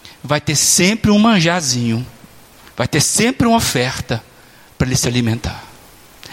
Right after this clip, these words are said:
Essa é a tua tentação, essa é a minha tentação. De que que você tem fome? Nós já falamos sobre isso. Você tem fome de quê? Se encha da palavra de Deus, do pão vivo,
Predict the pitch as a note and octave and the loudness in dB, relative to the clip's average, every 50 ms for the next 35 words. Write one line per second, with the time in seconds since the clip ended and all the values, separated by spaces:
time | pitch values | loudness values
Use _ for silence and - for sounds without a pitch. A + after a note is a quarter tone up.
0 | - - C3 B2+ C3 C3 - F3 E3+ D3 - - D3 - - B2+ - E3+ D3 - | -8 -4 -2 -2 -2 -2 -2 -2 -4 -2 0 0 0 0 0 -2 -4 -2 -2 0
1 | - B2 A#2 A#2 - - A#2 A2+ A2 - - C3+ B2 A#2 A#2 A2+ A2 - A#2 - | 0 0 -2 -2 -2 -2 -4 -4 -2 -2 -2 -2 -2 0 -2 -2 -2 -4 -6 -6
2 | C3 A2+ - - - A2+ B2+ B2+ - - F3 - - D#3 D3+ - C#3+ - - A#2 | -4 -4 -4 -2 -4 -4 -6 -6 -4 -4 -4 -4 -4 -4 -2 -2 -2 -2 -4 -4
3 | - - C#3 C3+ D#3 E3 E3 G#3+ - - - - - - - _ - - - - | -4 -2 -2 -2 0 -2 -6 -8 -12 -16 -20 -20 -20 -20 -20 _ -20 -20 -20 -20
4 | - - - _ _ _ _ - - - - B2 A#2 - D#3 E3 - G3+ E3+ D3+ | -20 -20 -20 _ _ _ _ -20 -16 -8 -6 -4 -2 0 0 0 0 0 0 -2
5 | C3+ B2 - - B2 B2 G#2+ G2+ G2+ - - C#3 - D#3 C3+ - - - D3+ D#3 | -2 -2 -2 -2 -2 -2 -2 -4 -2 -2 -2 -2 -2 -2 -4 -2 -2 -2 -2 -2
6 | D3 A#2+ A2+ - - A2+ A#2 G#2+ - - - - - - - - - - - - | -2 -4 -6 -6 -4 -4 -4 -4 -6 -12 -20 -20 -20 -20 -20 -20 -20 -20 -20 -20
7 | - - - - - - - - - - - - - - - - - - - - | -20 -20 -20 -20 -20 -20 -20 -20 -20 -20 -20 -20 -20 -20 -20 -20 -20 -20 -20 -20
8 | - - - - - - - - - - - - - - - - - - B2 B2+ | -20 -20 -20 -20 -20 -20 -20 -20 -20 -20 -20 -20 -16 -6 -2 -2 0 2 2 2
9 | C3+ D3 C#3+ - D3 C#3+ C#3+ - - B2+ B2 C3+ C#3 C3 C3 C3 A2+ A#2 A2 A2+ | 2 2 0 0 -2 -2 -2 -2 -2 -2 0 0 -2 -2 -2 -2 0 0 0 0
10 | A2 A2+ G#2+ - D3 C#3 C3 A2+ A2 G#2+ G#2 G2 G#2 - - - | 0 0 -2 0 -2 -2 -2 -2 -2 -2 -2 -4 -6 -8 -12 -12